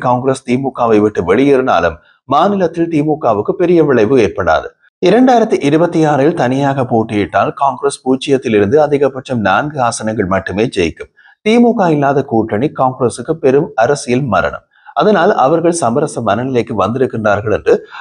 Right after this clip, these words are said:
அரசியல் வட்டாரங்களில் கூறுகின்றார்கள். இரண்டாயிரத்தி இருபத்தி ஆறில் தி மு க என்ன விரும்புகிறது என்று விசாரித்த போது தெரிய வந்த விஷயம், தி மு க காங்கிரசுடன் கூட்டணியை வைத்துக் கொள்ள விரும்புகின்றது. ஆனால், கட்டுப்பாடு தங்களிடம் இருக்க வேண்டும். காங்கிரசிற்கு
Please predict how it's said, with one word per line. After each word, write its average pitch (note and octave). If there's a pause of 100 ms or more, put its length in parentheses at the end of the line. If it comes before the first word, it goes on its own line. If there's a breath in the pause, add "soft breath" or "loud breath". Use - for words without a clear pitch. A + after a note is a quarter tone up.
(140 loud breath)
அரசியல் A3+
வட்டாரங்களில் B2
கூறுகின்றார்கள். F#2 (280)
இரண்டாயிரத்தி B2+
இருபத்தி G#2
ஆறில் G2 (100)
தி D#3+ (100)
மு D3+ (100)
க G#2+ (160)
என்ன D#3 (100)
விரும்புகிறது D3
என்று A#2
விசாரித்த A2+
போது E2 (420 loud breath)
தெரிய A3 (100)
வந்த F3
விஷயம், B2+
தி D#3
மு D3
க C#3 (100)
காங்கிரசுடன் A#2+
கூட்டணியை C#3+
வைத்துக் A#2+
கொள்ள A#2+
விரும்புகின்றது. A2+ (440 soft breath)
ஆனால், G#3+
கட்டுப்பாடு F3
தங்களிடம் C3+
இருக்க G2
வேண்டும். D2+ (340)
காங்கிரசிற்கு G3+